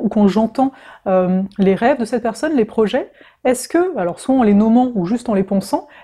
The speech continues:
est-ce que j'ai tendance à m-, à critiquer, donc critiquer dans le sens ici négatif, « Ah, ça va s-, jamais se faire, oh, toujours en train de rêver, ah, c-, ça n'arrive qu'aux autres », ce genre de choses,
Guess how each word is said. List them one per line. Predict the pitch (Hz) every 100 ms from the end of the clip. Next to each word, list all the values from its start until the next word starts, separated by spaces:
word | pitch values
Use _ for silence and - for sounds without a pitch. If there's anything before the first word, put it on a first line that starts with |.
| -
est-ce | 214
que | 247
j'ai | 233
tendance | 233 220 233 247
à |
m-, | 208 208 208 208 - _
à | 233
critiquer, | 214 254 240 240 359 370
donc | 190
critiquer | - 196 202 233
dans | 208
le |
sens | 196 233 226
ici | 202 277 277 202
négatif, « | 208 202 214 208 359 - - _ _
Ah, | 180 190
ça | -
va | 190
s-, | 180 -
jamais | 175 190 180
se | -
faire, | 202 208 202
oh, | 214
toujours | 214 - 190
en | 208
train | 202 190
de |
rêver, | 185 180 190 214 - - _
ah, | 180 233 226
c-, | - _ _ _
ça | - 214
n'arrive | 214 208 240 240 190
qu'aux | 180 226 214
autres », | 214 254 -
ce | 190
genre | 196 208
de | 196
choses, | 202 320 330